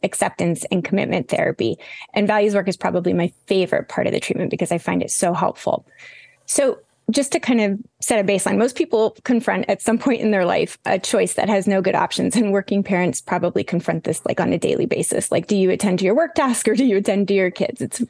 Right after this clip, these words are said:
there's no good option because both things need all of your attention. And values are helpful because they help you to identify a pathway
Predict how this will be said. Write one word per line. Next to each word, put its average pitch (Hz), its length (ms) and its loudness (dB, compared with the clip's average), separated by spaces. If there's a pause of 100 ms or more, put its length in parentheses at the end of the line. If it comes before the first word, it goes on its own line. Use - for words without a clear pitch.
(160)
there's 202 200 2
no 233 160 4
good 214 480 2
option 190 680 -2
because 180 540 0 (260)
both 202 280 -2
things 190 320 2
need 196 220 2 (100)
all 196 140 2
of 175 100 0
your 175 160 2
attention. - 680 0 (680)
And 226 140 4
values 370 300 4
are 302 80 4
helpful 196 420 0
because 190 300 -2
they 185 100 2
help 233 420 -2
you 196 220 2
to - 220 -2
identify 185 400 0
a 180 80 -2
pathway 214 640 0